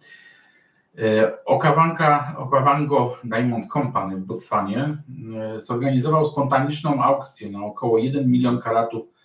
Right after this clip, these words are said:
surowych diamentów, aby zwiększyć dochody kraju, e, ale nie sprzedał żadnego kamienia. E, firma, której przydział diamentów wynosi trzydzieści procent surowca pochodzącego z Debswany, czyli spółki joint venture, venture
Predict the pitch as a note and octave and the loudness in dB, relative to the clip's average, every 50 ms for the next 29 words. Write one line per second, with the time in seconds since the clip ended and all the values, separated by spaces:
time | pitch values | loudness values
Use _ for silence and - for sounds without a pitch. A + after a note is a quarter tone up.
0 | _ _ _ - - A#2 A2 A2+ A2+ A2+ G#2+ G#2 A2+ G#2+ G#2 G#2 G2+ F#2 F#2 - | _ _ _ -10 -2 2 2 2 2 0 -4 -4 -4 -4 -2 -2 -2 -2 -4 -4
1 | C3 D3+ - - - - - C#3+ C3+ A#2+ A2+ A2+ A2+ - - A#2+ A2+ - G#2 - | -4 -4 -4 -4 -4 -4 -4 -2 -4 -6 -4 -4 -4 -4 -4 -6 -6 -6 -4 -2
2 | - - - - - - - - - F#3 F3+ - D3 - - _ _ _ _ _ | -2 -2 -2 -4 -10 -4 0 0 2 2 0 -2 -4 -8 -12 _ _ _ _ _
3 | _ _ _ _ _ - A#2 A#2 - - - A#2 A2+ G#2+ G#2+ A2 D3 D#3 - - | _ _ _ _ _ -8 -8 -6 -4 0 0 0 2 2 0 0 0 -2 -4 -6
4 | A2 A#2+ D3+ F3 - - - D#3 D3+ D3 C#3 B2+ B2+ B2 B2 B2 B2+ B2 A#2 A#2 | -4 -2 -2 -2 -2 -4 -6 -4 -2 0 0 0 -2 -4 -4 -4 -4 -4 -4 -6
5 | - - A2+ G#2+ G#2 G2 F#2 F2+ - - _ _ _ _ _ _ _ _ _ _ | -6 -6 -6 -6 -4 -4 -4 -4 -6 -8 _ _ _ _ _ _ _ _ _ _
6 | _ _ - G#2+ G#2+ G#2+ G#2 - E3+ F3 F3 E3+ D#3 D3+ - - D3 C#3 B2 - | _ _ -4 -2 -2 -2 0 0 0 2 2 2 2 0 -2 -4 -4 -4 -4 -4
7 | - F3 F3 F3 D#3 C3+ B2 A#2+ A#2+ B2 B2 A#2 A#2 - A#2 A2 A2+ A#2 B2 A#2+ | -2 0 0 2 2 2 2 0 -2 -2 -2 -4 -4 -8 -14 -10 -6 -6 -6 -6
8 | A#2 B2 A#2+ - A#2+ B2+ D3 D3+ D#3 F3 F3 - C#3+ - - B2 A2 - - B2 | -8 -10 -16 -12 -6 -6 -6 -4 -4 -6 -2 -2 -2 -2 -2 -4 -8 -6 -4 -4
9 | A#2+ A#2 - - - - - A#2 A2+ A2 A2 A2+ A2+ G#2+ - A#2+ A#2 A#2 A2+ G#2+ | -4 -4 -4 -6 -6 -6 -8 -6 -4 -4 -4 -2 -6 -8 -6 -8 -6 -4 -6 -6
10 | G2+ - A#2 A2+ - - - - C3 A2 F#2+ F#2 - B2+ - - G2 G2 G2 - | -6 -6 -8 -8 -8 -8 -6 -4 -2 -2 0 -2 -4 -6 -8 -12 -20 -20 -20 -18
11 | _ A#2 A#2 A2+ A2+ - A2 A2 - - _ _ _ _ _ G#2+ A#2 B2 C3 A#2+ | _ -6 -6 -6 -6 -8 -12 -12 -12 -12 _ _ _ _ _ -2 0 0 0 0
12 | A#2 A#2 A2+ A2 G#2 - - F#2 F2+ F2+ - - A2 A2+ G#2+ - - - F#2 F#2 | -2 -4 -6 -6 -8 -8 -6 -6 -6 -6 -4 -4 -4 -4 -4 -4 -8 -10 -10 -10
13 | - | -12